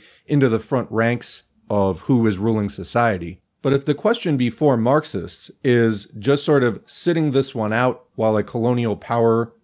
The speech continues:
oppresses you with its boot on your neck, or joining in a national liberation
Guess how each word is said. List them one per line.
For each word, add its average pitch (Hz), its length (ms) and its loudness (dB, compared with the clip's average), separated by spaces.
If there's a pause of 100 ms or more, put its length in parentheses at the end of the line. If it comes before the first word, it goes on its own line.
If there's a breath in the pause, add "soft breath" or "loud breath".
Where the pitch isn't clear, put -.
oppresses 127 480 -2
you 117 160 0
with 110 160 -4
its 85 140 -6
boot 117 260 -2
on 101 160 0
your 90 100 -6
neck, 107 440 -4 (260)
or 120 220 2
joining 127 440 2
in 139 220 2
a 120 100 2
national 117 480 -2
liberation 113 840 0